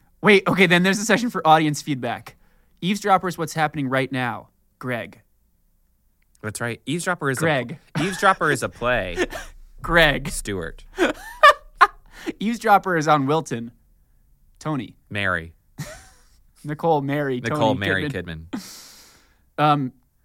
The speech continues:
Speaker 1: Jamal wrote, "The best play I have seen in L A in fifteen years." Well, good for him. It's, it's been running
Speaker 2: And the
Speaker 1: for
Speaker 2: only play, he says.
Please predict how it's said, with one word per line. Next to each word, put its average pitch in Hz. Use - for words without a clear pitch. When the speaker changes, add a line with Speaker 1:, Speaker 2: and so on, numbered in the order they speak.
Speaker 1:
Jamal 151
wrote, 151
"The 135
best 147
play 151
I 135
have 131
seen 143
in 139
L 131
A 127
in 127
fifteen 135
years." 113
Well, 139
good 147
for 175
him. 165
It's, -
it's 120
been 123
running 127
Speaker 2:
And 127
the 110
Speaker 1:
for 98
Speaker 2:
only 101
play, 87
he -
says. -